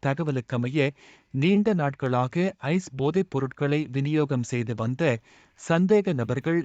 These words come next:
கல்முனை மாநகரில் உள்ள உல்லாச விடுதியில் வைத்து கடந்த வெள்ளிக்கிழமை மாலை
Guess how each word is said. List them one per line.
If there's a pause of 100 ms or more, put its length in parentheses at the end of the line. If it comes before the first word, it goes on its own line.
(140)
கல்முனை
மாநகரில்
உள்ள (240)
உல்லாச
விடுதியில்
வைத்து (480)
கடந்த (260)
வெள்ளிக்கிழமை
மாலை